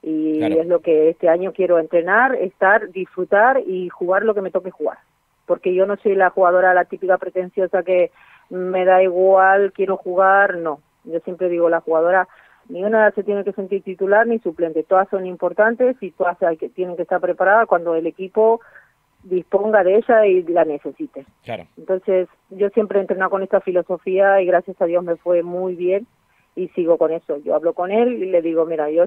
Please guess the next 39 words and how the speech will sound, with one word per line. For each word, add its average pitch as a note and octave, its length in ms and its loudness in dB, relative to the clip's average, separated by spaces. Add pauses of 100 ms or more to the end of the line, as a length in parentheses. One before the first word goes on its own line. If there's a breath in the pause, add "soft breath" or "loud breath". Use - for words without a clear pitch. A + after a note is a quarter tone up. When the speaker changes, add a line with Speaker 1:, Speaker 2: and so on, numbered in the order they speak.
Speaker 1:
so-, G3 100 -6
tengo F3+ 280 -2
cuarenta, G3+ 440 2
voy F#3 140 2
para E3 200 -2
los E3 120 -6
cuarenta D#3+ 360 -4
y E3+ 80 -4
uno, A3+ 260 0 (320)
y F#3 100 -10
yo G3 120 0
sé G3+ 120 0
mis F#3+ 160 -6
capacidades F#3 920 0
y G3 120 -10
sé E3+ 260 0
qué F3+ 120 -4
partido F3 360 -2
puedo F3 300 2
aportarle F3 540 0
cosas A#3 340 0
y G#3+ 80 -4
qué F#3 160 -4
partido F#3 400 -2
tengo F3 220 -4
que - 80 -6
estar E3+ 200 -4
en, E3+ 260 -6
en F3 100 -10
el D#3+ 100 -4
banco G3+ 420 0
animando E3+ 340 -4
a - 20 -10
mis D#3 100 -12
compañeras". C#3+ 480 -12 (140)
Es F3 200 -6
así. D#3+ 260 -10 (160)
Soy G#3 120 2
realista, A#3 580 0